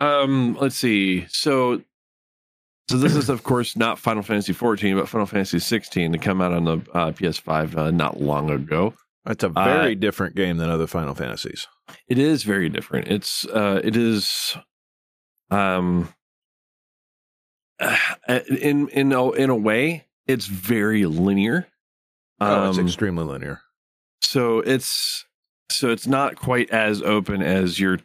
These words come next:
Speaker 1: uh, as your typical Final Fantasies, and of course, coming from Final Fantasy fourteen, which basically drops you into a world and says, "Go." Um, uh, Final Fantasy, uh, uh, fifteen was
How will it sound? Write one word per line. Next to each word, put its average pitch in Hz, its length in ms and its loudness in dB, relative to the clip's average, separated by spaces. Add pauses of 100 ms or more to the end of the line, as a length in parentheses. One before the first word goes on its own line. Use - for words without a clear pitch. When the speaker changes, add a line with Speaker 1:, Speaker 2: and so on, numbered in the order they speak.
(140)
Speaker 1:
uh, 98 60 2
as 98 340 0
your 92 100 0
typical 95 520 -4
Final 85 300 -2
Fantasies, 82 500 0
and 92 100 0
of 76 100 -4
course, 82 220 -2
coming 90 260 -2
from 73 280 -4 (680)
Final 131 180 0
Fantasy 110 340 0
fourteen, 98 520 0
which 92 180 -2
basically 101 460 0
drops 98 340 0
you 101 100 2
into 95 220 -2
a 87 40 0
world 90 260 0
and 87 80 -6
says, 87 200 -2
"Go." 95 460 -2 (480)
Um, 101 560 2 (560)
uh, 107 280 2
Final 117 220 0
Fantasy, 98 640 0
uh, 87 380 0 (320)
uh, 101 180 2
fifteen 98 840 0
was 95 600 0